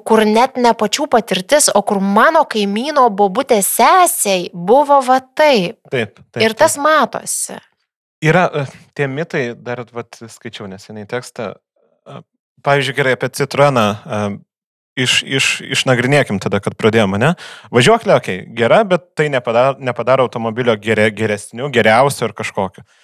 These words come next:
Speaker 2: E, Citroenas, kokie mitai apie jį sklando? Elektronika turbūt genda, ane? Motorai,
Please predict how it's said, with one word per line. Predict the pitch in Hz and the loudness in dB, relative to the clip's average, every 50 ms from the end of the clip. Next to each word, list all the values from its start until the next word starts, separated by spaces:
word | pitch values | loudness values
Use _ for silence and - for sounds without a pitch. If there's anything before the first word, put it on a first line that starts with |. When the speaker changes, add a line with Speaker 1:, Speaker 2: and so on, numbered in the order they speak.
| _ _ _ _ _ _ - | _ _ _ _ _ _ -4
Speaker 2:
E, | 113 113 110 110 110 110 107 | -2 0 2 2 2 0 -2
Citroenas, | 104 - - - - 123 127 135 139 135 127 - - - 123 | -4 -8 -12 -8 -2 0 2 2 2 2 0 -2 -6 -10 -6
kokie | - - 117 - 131 117 110 107 - - | -6 -4 -2 0 0 0 -2 -4 -6 -10
mitai | 123 120 113 107 - 104 98 | -6 -6 -6 -6 -6 -6 -6
apie | 95 - 107 98 | -6 -6 -8 -10
jį | 95 - | -10 -10
sklando? | - - 104 104 98 95 92 92 - _ - | -12 -12 -10 -10 -10 -10 -12 -18 -20 _ -20
Elektronika | 110 98 98 95 _ - 104 95 98 113 123 - - | -20 -20 -20 -20 _ -12 -10 -10 -10 -10 -12 -16 -16
turbūt | 147 - - 143 151 151 143 139 | -16 -16 -16 -14 -14 -14 -14 -8
genda, | 139 147 151 165 165 165 175 165 151 | -6 -6 -4 -4 -2 -2 -4 -4 -4
ane? | - 160 113 113 117 120 123 127 135 | -8 -12 -10 -8 -8 -8 -8 -10 -12
Motorai, | - - 110 104 101 - 113 113 110 107 101 92 | -12 -6 -6 -6 -2 0 0 0 2 0 -4 -6